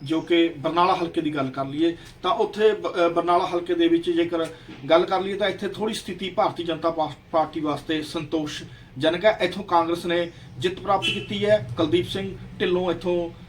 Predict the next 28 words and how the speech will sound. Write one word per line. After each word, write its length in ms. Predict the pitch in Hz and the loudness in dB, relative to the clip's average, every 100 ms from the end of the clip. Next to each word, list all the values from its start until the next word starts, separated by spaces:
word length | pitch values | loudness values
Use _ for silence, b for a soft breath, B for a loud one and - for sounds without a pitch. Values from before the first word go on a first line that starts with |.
| B | B
ਜਿੱਤੇ 320 | 135 - 190 196 | -10 2 2 2
ਨੇ 240 | 202 202 - | 0 -4 -6
ਤੇ 300 | 190 190 180 165 - - - - - 147 | -2 2 2 0 -6 -18 -20 -18 -14 -2
ਦੂਜੇ 300 | 156 151 202 | 0 2 2
ਨੰਬਰ 200 | 180 175 | 0 -2
ਦੇ 100 | 185 | -2
ਉੱਪਰ 200 | - - | -4 -4
ਆਮ 200 | 165 165 | -2 0
ਆਦਮੀ 220 | 165 160 | 0 -2
ਪਾਰਟੀ 340 | 165 160 160 165 | -2 -2 -2 -4
ਦੇ 120 | 160 | -4
ਹਰਿੰਦਰ 300 | 147 147 160 | -4 -4 -4
ਧਾਲੀਵਾਲ 600 | 160 165 147 160 170 165 B B B 147 | -2 0 2 2 2 0 B B B 0
ਰਹੇ 260 | 170 180 | 2 4
ਹੈ 240 | 190 190 - - - | 2 -4 -8 -6 2
ਤੇ 320 | 180 180 180 | 4 4 -2
ਤੀਸਰੇ 520 | 233 220 214 226 214 - - - | -4 -4 -2 0 0 -4 -16 -6
ਨੰਬਰ 280 | 170 170 180 | -4 -2 0
ਦੇ 100 | 185 | 0
ਉੱਪਰ 420 | 180 - 175 175 B - | 0 -2 -2 -4 B -2
ਭਾਰਤੀ 240 | 185 175 170 | 0 0 -2
ਜਨਤਾ 240 | 170 170 | -2 -2
ਪਾਰਟੀ 300 | 170 165 170 | 0 0 0
ਦੇ 100 | 165 | -2
ਉਮੀਦਵਾਰ 480 | 156 156 156 151 147 | -2 -4 -2 -2 -2
ਹੈ 160 | 143 - | -6 -2
ਕੇਵਲ 220 | 165 165 | 0 0
ਸਿੰਘ 200 | - | -4